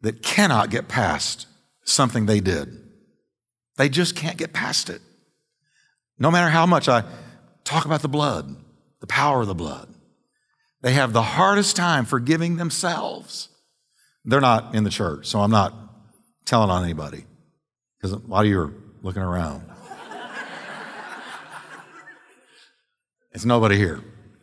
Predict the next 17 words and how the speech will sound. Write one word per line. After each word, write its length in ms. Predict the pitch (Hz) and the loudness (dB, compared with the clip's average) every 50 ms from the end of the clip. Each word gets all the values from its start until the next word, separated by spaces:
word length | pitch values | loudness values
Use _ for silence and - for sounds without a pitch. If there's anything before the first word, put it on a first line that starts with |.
| _ _ _ _ _ - _ _ - | _ _ _ _ _ -20 _ _ -2
But 120 | 139 165 | 0 2
they 100 | 175 190 | 2 4
couldn't 220 | - 226 233 214 | 4 6 6 6
get 120 | 196 196 - | 6 4 4
past 380 | - 196 202 196 - - - | 2 2 2 2 2 0 -2
it. 80 | - - | -2 -2
They 100 | 170 160 | 0 0
can't 300 | - - 196 202 202 196 - - - - | 2 2 2 2 0 0 -6 -14 -12 0
forgive 360 | - 196 190 165 240 262 214 | 6 8 8 10 8 8 6
themselves. 280 | 190 143 123 147 135 | 6 4 6 4 4
They 120 | 131 170 175 | 4 4 4
can't 180 | - 226 240 | 4 4 4
look 120 | 226 220 214 | 4 2 2
themselves 360 | 220 175 - 214 214 196 190 | 2 4 6 6 6 6 4
in 60 | 190 | 4
the 60 | 180 | 4
mirror 360 | 180 196 214 208 190 151 - | 6 8 8 10 8 8 6